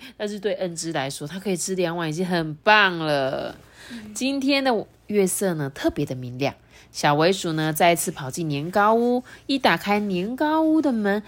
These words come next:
Speaker 1: 就看到有一个小篮子内放着一块闪闪发光的年糕，篮子下面贴着一张小纸条，写着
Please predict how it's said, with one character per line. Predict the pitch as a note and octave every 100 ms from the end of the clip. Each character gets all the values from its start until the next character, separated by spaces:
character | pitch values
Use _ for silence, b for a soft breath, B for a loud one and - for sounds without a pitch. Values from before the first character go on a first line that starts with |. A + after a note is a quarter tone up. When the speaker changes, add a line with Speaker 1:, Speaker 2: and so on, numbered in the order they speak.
| B
Speaker 1:
就 | -
看 | A#3+ A3+ A3+
到 | A3+
有 | F3 D3+
一 |
个 | E3
小 | E3+ - C3+ C3
篮 | C3 C#3+
子 | D#3
内 | D#3+ E3 D3+ B B
放 | F#3+ E3
着 | D#3+
一 | D3
块 | - E3+
闪 | D3+ - F3+
闪 | F#3 D3+
发 | F3+
光 | F#3 G#3 A#3+
的 | A#3+
年 | D3+ B2 C3+
糕， | C#3 D3 b b b -
篮 | A3 C4
子 | C4+
下 | A#3+ B3+
面 | B3+ A#3
贴 | -
着 | A3+ G#3+
一 | G3
张 | G3 G3
小 | F#3+ D3+ D3+
纸 | D3+ C#3
条， | - A#2+ -
写 | - C#3
着 | B2+ B2+